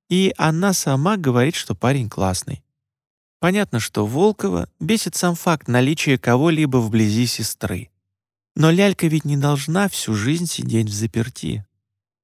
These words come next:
Это здорово, С энтузиазмом откликнулся Роман,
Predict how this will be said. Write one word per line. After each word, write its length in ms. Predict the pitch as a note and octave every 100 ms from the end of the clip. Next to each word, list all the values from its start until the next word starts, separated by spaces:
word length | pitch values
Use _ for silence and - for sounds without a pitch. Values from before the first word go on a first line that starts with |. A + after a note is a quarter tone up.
| _ _ _ _ -
Это 200 | A2 A2
здорово, 520 | G2+ C#3 E3 G#2+ G#2 _ _ _ -
С 60 |
энтузиазмом 640 | A2 - G2+ C#3 F3 D3+ A#2+
откликнулся 640 | A#2 C3+ D3 A#2+ A2+ A#2+
Роман, 400 | A2+ B2 E3+ D3+